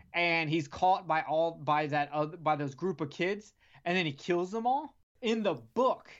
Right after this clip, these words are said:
he tells all of it, well, when they're all leaving the school every two minutes, he tells them all where to meet. He writes them a little note, tells them all to meet there. As they show up one by one, he kills them so he can take all the weapons. He kills his own gang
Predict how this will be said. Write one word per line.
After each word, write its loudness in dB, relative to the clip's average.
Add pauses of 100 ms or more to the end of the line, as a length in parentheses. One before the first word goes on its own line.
(280)
he -6
tells 0
all 2
of -8
it, -4
well, 0
when -2
they're 2
all 2
leaving 2
the 0
school 2
every 2
two 2
minutes, -2 (260)
he 4
tells 2
them 2
all 6
where 4
to 0
meet. 0 (400)
He -2
writes 2
them -4
a -2
little 0
note, -2
tells 0
them -4
all -2
to -2
meet -2
there. -2 (340)
As 0
they 0
show 0
up -8
one -6
by 2
one, -4 (200)
he -12
kills -2
them -2
so -2
he 2
can -4
take -4
all 4
the 0
weapons. -2
He -20
kills 2
his -4
own 0
gang -2